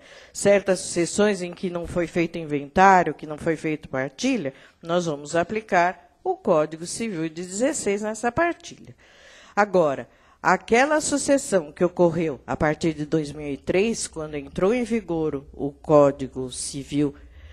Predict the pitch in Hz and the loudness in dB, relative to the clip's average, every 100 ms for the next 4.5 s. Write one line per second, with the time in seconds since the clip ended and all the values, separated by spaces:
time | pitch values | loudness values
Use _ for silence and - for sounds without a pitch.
0 | - - - 151 147 147 139 135 143 139 | -20 -14 -6 -4 -2 -4 -6 -6 -8 -10
1 | - 147 147 156 160 - 139 135 - 156 | -8 -8 -4 -2 -2 -4 -10 -12 -6 -6
2 | 143 135 - 151 143 135 131 160 208 226 | -4 -6 -8 -8 -6 -6 -2 4 6 4
3 | 147 139 143 - 196 208 151 143 - - | 0 -4 -6 -2 -2 -2 -4 -6 -10 -10
4 | - 226 208 147 160 | -4 -2 0 -2 -4